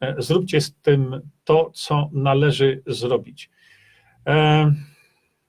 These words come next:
co tu jeszcze? No właśnie, szukamy,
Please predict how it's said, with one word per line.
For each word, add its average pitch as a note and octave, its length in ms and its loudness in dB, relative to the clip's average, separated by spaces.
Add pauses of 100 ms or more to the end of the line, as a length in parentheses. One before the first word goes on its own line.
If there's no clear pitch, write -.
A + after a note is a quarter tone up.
(400)
co F3+ 140 -2
tu F3+ 100 0
jeszcze? F#3 580 4 (320)
No E3+ 80 -2
właśnie, F#3+ 300 0
szukamy, F#3 600 0